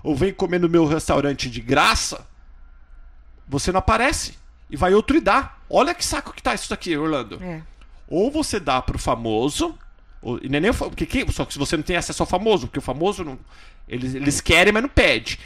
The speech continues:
Speaker 1: Então, até chegar no famoso, tem mais três que você deu. Né? É até chegar no famoso que você tem que ficar dando um monte de coisa de graça. Então, tá muito difícil pra quem tá começando, principalmente quem quer começar com pouco recurso financeiro,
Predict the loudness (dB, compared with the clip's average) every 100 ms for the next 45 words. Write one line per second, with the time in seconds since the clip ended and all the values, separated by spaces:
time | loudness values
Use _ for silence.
0 | -18 -14 -4 2 2 2 0 2 2 4
1 | -2 -2 -4 -2 0 2 2 0 0 0
2 | -4 0 2 2 -2 0 2 4 2 0
3 | -12 -20 -20 -20 -20 -20 -20 -20 -20 -20
4 | -20 -20 -20 -20 -10 0 2 2 2 2
5 | 2 -2 0 -2 -2 -2 2 0 0 -6
6 | -6 -6 -8 -6 -6 -6 -2 -2 -2 -4
7 | -6 -8 -10 -12 -4 -4 -4 -6 -2 2
8 | 2 0 -8 -14 -20 -20 -20 -20 -20 -20
9 | -18 -6 -6 0 4 4 2 -2 -12 -20
10 | -6 0 0 0 0 0 -2 -4 -4 -4
11 | -4 -2 -4 -4 -6 -6 -6 -6 -6 -4
12 | -2 -2 -4 -4 -4 -4 -8 -4 -2 -2
13 | -2 -2 -2 -4 -8 -4 -4 0 0 0
14 | 0 0 0 -2 -12 -6 0 4 4 4
15 | 2 2 -2 -2 -8 -4 -4 -4 -2 0
16 | 0 -2